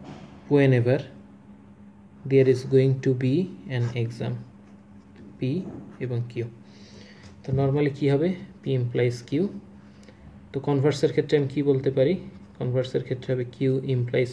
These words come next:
পি। এটা আমি মুখে মুখেই বলে দিচ্ছি। আপনারা এইটা একটা হোমওয়ার্কের মতো থাকলো, এটা আপনারা করবেন, করে আপনারা বাসায়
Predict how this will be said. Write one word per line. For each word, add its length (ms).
পি। 220
এটা 180
আমি 100
মুখে 280
মুখেই 280
বলে 260
দিচ্ছি। 400
আপনারা 580
এইটা 340
একটা 640
হোমওয়ার্কের 520
মতো 240
থাকলো, 420
এটা 260
আপনারা 300
করবেন, 440
করে 480
আপনারা 340
বাসায় 440